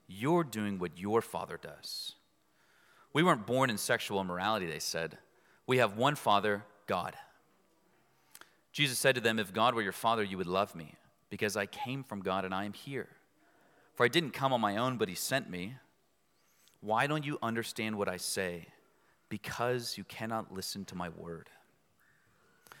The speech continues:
You are of your father the devil, and you want to carry out your father's desires.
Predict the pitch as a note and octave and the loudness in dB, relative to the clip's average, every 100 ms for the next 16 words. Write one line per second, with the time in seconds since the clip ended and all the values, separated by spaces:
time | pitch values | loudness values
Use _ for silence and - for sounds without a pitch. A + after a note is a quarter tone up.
0 | - B2 D3 C3 A2+ A2 B2+ B2 A2+ G2+ | -6 6 10 10 10 4 6 6 4 6
1 | A#2+ A#2+ A#2+ G2+ G2+ G2+ A2+ A#2 - - | 6 8 6 6 0 0 0 0 -4 0
2 | A2+ A2+ A2 - F#2+ G#2 G#2 G2+ - F#2+ | 4 4 2 0 -4 0 0 0 -4 -4
3 | F#2+ F#2 F#2 E2 - - - | -2 0 -2 -4 -10 -12 -12